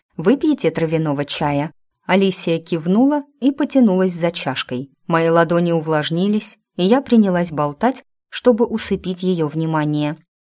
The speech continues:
Абигейл постаралась на славу. Дом буквально сияет. Гости будут в восторге от вашей оранжереи и украшенных растениями комнат. "Эрик уже приехал?"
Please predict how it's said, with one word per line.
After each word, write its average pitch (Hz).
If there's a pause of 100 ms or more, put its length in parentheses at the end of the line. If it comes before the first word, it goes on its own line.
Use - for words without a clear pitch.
(280)
Абигейл 233
постаралась 151
на 147
славу. 143 (260)
Дом 175
буквально 190
сияет. 143 (140)
Гости 165
будут 165
в 139
восторге 151
от 147
вашей 156
оранжереи 160 (200)
и 190
украшенных 175
растениями 156
комнат. 139 (420)
"Эрик 185
уже 175
приехал?" 180